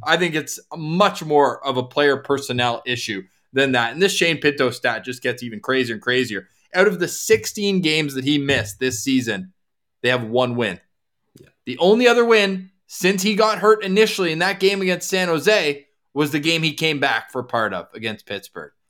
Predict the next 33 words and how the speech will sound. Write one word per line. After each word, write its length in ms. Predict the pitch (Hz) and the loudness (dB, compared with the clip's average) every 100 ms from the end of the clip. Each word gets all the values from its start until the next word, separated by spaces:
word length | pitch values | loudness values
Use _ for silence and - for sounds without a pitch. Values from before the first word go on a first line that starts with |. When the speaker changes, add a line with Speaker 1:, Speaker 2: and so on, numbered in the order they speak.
| - - | -20 0
Speaker 1:
Unreal. 580 | 302 196 160 135 95 76 _ _ - | 0 0 0 0 -2 -8 _ _ -4
Speaker 2:
Yeah, 280 | 101 90 | -2 0
I 160 | 90 - | 0 0
mean, 180 | 254 339 | 2 2
these, 160 | 302 | 2
Speaker 1:
Unreal. 340 | 262 202 113 87 55 71 107 | 4 4 2 -6 -16 -14 -4
Speaker 2:
these 280 | 139 196 190 | 0 2 4
are 80 | 180 | 4
the 80 | |
big 320 | 131 131 135 135 | 4 4 2 2
picture 280 | 143 - | 0 0
problems, 540 | 143 151 131 131 151 139 | -2 2 2 2 0 -2
and 140 | 123 | 0
we'll 100 | 104 | 2
definitely 300 | 135 123 147 | 0 0 0
get 180 | 123 117 | 0 0
into 260 | 117 110 101 | -4 -2 -2
the, 200 | 110 107 | 0 -2
this 120 | 113 | -2
is 100 | 110 | -4
a 40 | |
good 240 | 107 113 - | 0 -2 0
tease 260 | 117 110 | -4 -4
for 140 | - 95 | -2 -4
tomorrow's 540 | 98 95 110 110 107 | -2 2 4 4 4
episode, 560 | 104 - - 123 120 113 | 0 -2 0 2 2 2
but 260 | 104 - - - - | 0 0 -12 -20 -16
sticking 340 | - - 180 208 | -4 -2 0 0
on 140 | 185 | 0
tonight's 420 | 143 120 139 151 | 0 2 2 0
game, 380 | - 127 139 151 | -4 2 2 2
I 100 | 135 | 0
mean, 400 | 131 131 127 127 | 2 2 0 -4